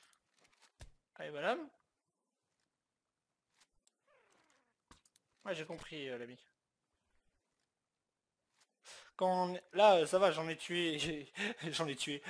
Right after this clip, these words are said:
<laughs> J'ai, je suis mort, euh, trois fois avec un gerboa sur moi.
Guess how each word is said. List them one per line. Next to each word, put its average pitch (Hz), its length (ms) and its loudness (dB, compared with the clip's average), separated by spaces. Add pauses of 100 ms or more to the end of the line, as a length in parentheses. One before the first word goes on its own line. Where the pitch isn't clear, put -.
(380)
<laughs> - 580 -12
J'ai, 160 440 2
je 160 40 4
suis 156 140 -2
mort, 180 260 6
euh, 160 80 8
trois 175 220 2
fois 202 220 4
avec 147 260 0
un 147 160 0
gerboa 156 360 2
sur 151 140 -6
moi. 175 340 0